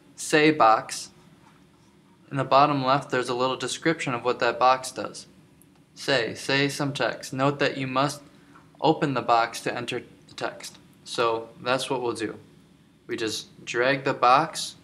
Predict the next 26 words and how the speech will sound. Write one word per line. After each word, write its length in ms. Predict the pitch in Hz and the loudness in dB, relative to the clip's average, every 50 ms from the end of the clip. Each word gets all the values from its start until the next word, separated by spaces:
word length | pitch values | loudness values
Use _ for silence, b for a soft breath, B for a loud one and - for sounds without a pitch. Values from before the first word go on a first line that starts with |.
| - - - _ _ _ | -20 -20 -20 _ _ _
right 200 | - 131 127 131 | -2 0 0 2
into 440 | 135 135 135 135 135 - - 135 127 | 2 0 -2 -2 -4 -4 -4 -2 0
our 380 | 123 120 120 120 117 117 117 - - - | 0 2 2 2 0 -2 -4 -8 -16 -14
little 400 | 127 131 123 117 113 113 110 - - - - | -10 -4 -4 -2 -2 -2 -4 -6 -10 -16 -10
working 420 | 120 123 131 139 - - 143 127 | -4 -2 -2 -2 -2 -4 -4 -4
space 440 | 117 - - - 117 113 110 110 - | -4 -6 -4 -2 -2 -2 -2 -2 -4
here. 340 | - 120 117 131 156 165 - - - - _ _ - - _ _ _ _ _ _ _ - - _ _ _ _ _ _ _ _ _ _ _ _ _ _ _ _ _ - _ _ B B B B B B B B B B B B | -2 -2 0 0 -2 -4 -8 -16 -20 -20 _ _ -20 -20 _ _ _ _ _ _ _ -20 -20 _ _ _ _ _ _ _ _ _ _ _ _ _ _ _ _ _ -20 _ _ B B B B B B B B B B B B
And 380 | 135 131 131 131 131 131 127 123 - - | -4 -2 -2 0 -2 -2 -4 -8 -10 -8
there 300 | 143 143 139 143 139 139 | -2 0 4 4 4 4
are 40 | - | 2
a 100 | 143 143 | 0 -2
couple 260 | - - 226 226 - - | 0 0 0 0 0 -2
things 360 | - - 165 165 160 156 - | 0 0 2 2 2 0 0
that 300 | - 139 131 - - - - - - - _ _ _ - | 2 2 2 2 -2 -8 -18 -20 -20 -20 _ _ _ -12
you 100 | 156 143 | -8 -6
need 180 | 139 143 143 143 | -4 -4 -4 -4
to 120 | - 143 | -4 -6
know 460 | 135 127 127 123 120 120 120 143 151 147 | -6 -2 0 0 2 2 0 0 -4 -6
in 140 | 131 131 | -8 -6
order 200 | 131 127 123 120 | -4 -2 -2 -2
to 160 | 120 - - 127 | -4 -4 -6 -6
use 180 | 120 120 117 | -6 -6 -6
the 80 | 120 117 | -6 -2
boxes. 720 | 107 113 113 113 113 - - 110 104 104 110 - - - - b b b b b b b b b - | 0 2 2 2 0 -2 -6 -6 -6 -6 -6 -10 -12 -16 -18 b b b b b b b b b -8
Um, 380 | 120 120 117 117 113 110 110 - | -4 -2 -2 -2 -4 -6 -12 -10
when 360 | - 131 135 131 127 123 120 | -6 -4 -4 -4 -4 -8 -12